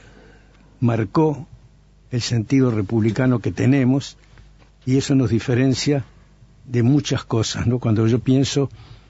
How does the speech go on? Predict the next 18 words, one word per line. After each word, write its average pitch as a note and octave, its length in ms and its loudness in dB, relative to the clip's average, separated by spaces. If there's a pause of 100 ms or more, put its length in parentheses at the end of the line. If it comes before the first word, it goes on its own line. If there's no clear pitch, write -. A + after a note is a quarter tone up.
(340)
que G#2+ 460 0 (320)
en A#2 180 0
América A#2+ 420 2
Latina A#2 420 2
tenemos A2 360 0
una A#2+ 160 2
nota B2 160 -2
dista-, A#2 300 -2
eh, A2+ 240 -4
distintiva, B2 880 0
pienso B2+ 420 0
en A#2+ 100 4
eso, A#2 260 -2
en G#2 120 0
lo, G2+ 120 -6 (280)
lo A#2+ 140 -2
que B2+ 100 0
significó A#2+ 760 0